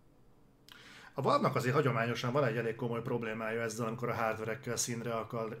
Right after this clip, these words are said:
lépni. Az, hogy nem tud. Tehát, hogyha megnézzük azt, hogy ők hogyan képzelték el akár a Steam kontrollernek a sikerét,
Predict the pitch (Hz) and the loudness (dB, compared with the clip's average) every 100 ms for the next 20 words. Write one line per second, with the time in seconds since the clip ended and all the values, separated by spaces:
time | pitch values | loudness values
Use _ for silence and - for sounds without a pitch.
0 | 120 113 110 120 131 - - - - - | -8 -6 -4 -2 -2 -4 -16 -20 -20 -20
1 | - - - - 185 185 214 127 - - | -20 -20 -4 0 4 4 4 2 -2 -8
2 | - - - - - _ - - - - | -12 -18 -20 -20 -20 _ -20 -20 -20 -8
3 | - 135 135 127 139 226 220 135 131 135 | 4 6 6 6 4 4 4 2 2 2
4 | 127 135 127 139 143 131 196 175 131 131 | 2 2 2 6 6 6 6 4 2 0
5 | 113 120 117 113 120 120 120 113 113 - | 2 2 2 2 -2 0 0 0 -2 -10
6 | - - 156 190 147 127 - 131 123 120 | -18 -4 0 4 4 4 2 2 2 0
7 | 117 117 117 113 113 113 - 123 117 107 | 0 2 2 2 0 -2 -4 -4 -4 -4
8 | 107 - | -4 -8